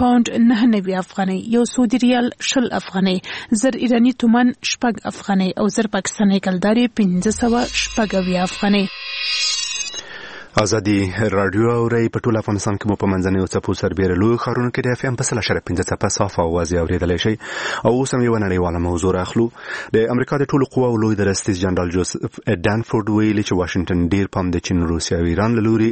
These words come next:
Speaker 2: زیاتېدونکي تهدید ته، اه، اړولی، خو د افراطي ډلو له لوري ګواښ یې هم له پامه نه دی غورځولی. ډانفورډ د نړۍ د اتیا هیوادونو د لوی درستیزانو په کنفرانس کې پرون په واشنګټن کې دا څرګندونې وکړې. فرشته جلال زئی دا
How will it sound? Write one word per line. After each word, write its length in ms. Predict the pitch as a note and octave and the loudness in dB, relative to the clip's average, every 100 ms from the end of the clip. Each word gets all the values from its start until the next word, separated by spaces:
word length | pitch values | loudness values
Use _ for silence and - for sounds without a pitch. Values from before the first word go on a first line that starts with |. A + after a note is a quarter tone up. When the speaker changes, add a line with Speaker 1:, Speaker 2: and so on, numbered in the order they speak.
| A#2 F2+ | 0 -2
Speaker 2:
زیاتېدونکي 560 | F2+ F#2+ G2+ G#2+ - E2+ | -2 0 0 -2 -2 -4
تهدید 300 | E2 F2 - | -2 -2 -2
ته، 120 | F2 | -4
اه، 520 | E2 - F#2 F2+ G2 - - - - - - | -4 -2 -2 0 -4 -6 -12 -14 -14 -6 0
اړولی، 340 | G2 F2+ F2+ F2+ | 0 0 0 -2
خو 100 | C#3 - - - G#2 | -2 -4 -8 -4 0
د 100 | G2 | 0
افراطي 300 | - A#2 C3 | 0 -2 0
ډلو 160 | B2 A#2+ | 0 2
له 120 | A2+ A2 A2+ | 2 2 2
لوري 260 | A2 A2 A2+ | 4 2 0
ګواښ 420 | - A2 G2 F#2+ - | 0 -2 0 0 0
یې 60 | F#2+ | 0
هم 80 | G2+ F2 | 0 0
له 80 | - | -2
پامه 240 | E2+ F2 - G2+ | -2 -4 -2 0
نه 120 | F2 D#2+ | 0 0
دی 80 | E2+ | -2
غورځولی. 520 | E2 F#2 F2 F2 G#2+ - - - - A2+ | -2 0 0 0 -2 -6 -14 -12 -2 0
ډانفورډ 580 | G#2+ - A#2+ A2+ - G#2+ | 0 0 -2 -2 -4 0
د 100 | G2+ G2 | 0 2
نړۍ 200 | G2 G2 | 0 0
د 140 | F#2+ F#2 | 0 -2
اتیا 180 | A#2 G#2+ | -2 0
هیوادونو 400 | A2 G#2+ G2+ G#2+ F#2+ | 2 0 0 0 0
د 100 | F2 A#2 | 2 2
لوی 160 | B2 | 2
درستیزانو 480 | A#2+ - A2 A#2 A#2 - | 0 0 0 0 -2 -4
په 80 | A#2 | -4
کنفرانس 460 | A2 A#2 A2+ - | -2 -2 -2 -2
کې 60 | G#2+ G#2 | -4 -2
پرون 180 | G#2+ G2 | -2 0
په 100 | E2+ | 0
واشنګټن 480 | F2 - F#2 F2+ G2+ | -2 -2 -2 0 0
کې 80 | F2 E2+ | 0 -2
دا 80 | F2+ - - | -2 -6 -6
څرګندونې 500 | - E2 E2+ D#2+ E2 E2+ | -4 0 0 0 0 0
وکړې. 240 | E2 G2+ G2+ - - - - - | 0 0 -2 -4 -10 -8 -10 -4
فرشته 260 | A2 A#2+ A2 | -2 0 0
جلال 240 | A2 G#2 | 0 0
زئی 160 | A2+ A2 | 0 2
دا 80 | G#2+ | 0